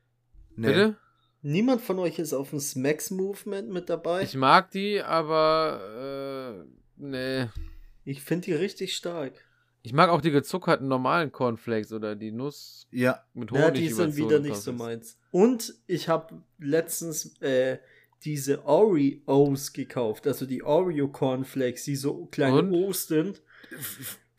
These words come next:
Speaker 1: oh, jetzt bin ich gespannt.
Speaker 3: Fucking für'n Arsch, die sind so
Speaker 1: Ja,
Speaker 3: schlecht.
Speaker 1: geil.
Speaker 3: Die sind fucking
Speaker 1: Ja.
Speaker 2: Oder
Speaker 3: schlecht.
Speaker 1: seh
Speaker 2: Lion Cereals auch.
Speaker 1: Die sind richtig, nein, die Oreo, ganz kurz, da müssen wir mal wieder, äh, eine Firma bashen.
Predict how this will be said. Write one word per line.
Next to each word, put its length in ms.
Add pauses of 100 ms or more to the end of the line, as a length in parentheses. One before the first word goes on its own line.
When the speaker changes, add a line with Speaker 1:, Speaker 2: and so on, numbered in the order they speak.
(120)
Speaker 1:
oh, 140
jetzt 140
bin 100
ich 80
gespannt. 460 (300)
Speaker 3:
Fucking 500
für'n 420
Arsch, 360
die 120
sind 220
so 300
Speaker 1:
Ja, 320
Speaker 3:
schlecht. 460
Speaker 1:
geil. 220
Speaker 3:
Die 40
sind 200
fucking 320
Speaker 1:
Ja. 100 (340)
Speaker 2:
Oder 140
Speaker 3:
schlecht. 180
Speaker 1:
seh 100
Speaker 2:
Lion 300
Cereals 640
auch. 380
Speaker 1:
Die 120
sind 300
richtig, 300
nein, 260 (160)
die 160
Oreo, 360
ganz 280
kurz, 320 (300)
da 100
müssen 240
wir 80
mal 160
wieder, 320
äh, 120
eine 140
Firma 340
bashen. 540